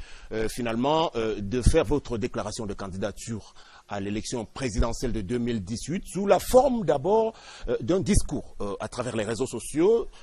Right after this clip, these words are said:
euh, toute chose qui vous aura été au passage reprochée, puisque dans la suite également, interview dans, euh, un journal, euh, français, les Camerounais n'ont pas compris pourquoi avoir opté pour, euh, le choix de médias étrangers avant de,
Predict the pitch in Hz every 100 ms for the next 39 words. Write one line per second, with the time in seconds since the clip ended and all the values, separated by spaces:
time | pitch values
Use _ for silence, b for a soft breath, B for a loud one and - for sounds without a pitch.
0 | b 123 165 254 208 180 175 139 123 123
1 | 123 110 131 120 110 - 104 120 92 107
2 | - 117 - 147 233 349 - - - 127
3 | 101 92 92 156 117 101 117 147 269 262
4 | 131 - 107 135 110 131 165 120 117 117
5 | - b b b - 107 107 139 123 113
6 | 131 123 - 113 - - 113 160 180 311
7 | - _ _ _ _ 104 123 175 196 175
8 | 220 233 202 185 - 151 - 113 - 123
9 | - 135 151 156 165 B B B 117 120
10 | 120 156 - 135 - 147 143 139 - 123
11 | 92 104 104 101 104 107 110 - 127 123
12 | 117 123 127 135 147 - 135 131 123 135
13 | 110 110 120 117